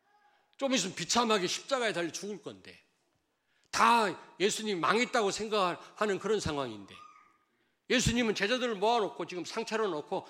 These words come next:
축배를 든 겁니다. 승리의 축배예요.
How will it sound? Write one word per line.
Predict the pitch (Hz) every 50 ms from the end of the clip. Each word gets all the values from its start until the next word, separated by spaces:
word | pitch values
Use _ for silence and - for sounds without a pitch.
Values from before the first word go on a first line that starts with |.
| - - -
축배를 | - - 208 - - 302 294 285 262
든 | 220 247 233
겁니다. | 240 247 233 214 202 - - - - - - _ _ _ _ _ _ _ _ _ _ _ _ _ _ _ _ _ _ _ _ _
승리의 | - - - - - 262 269 269 269 277 269 247
축배예요. | 254 - - - - 240 190 143 120 107 101 98 101 107 107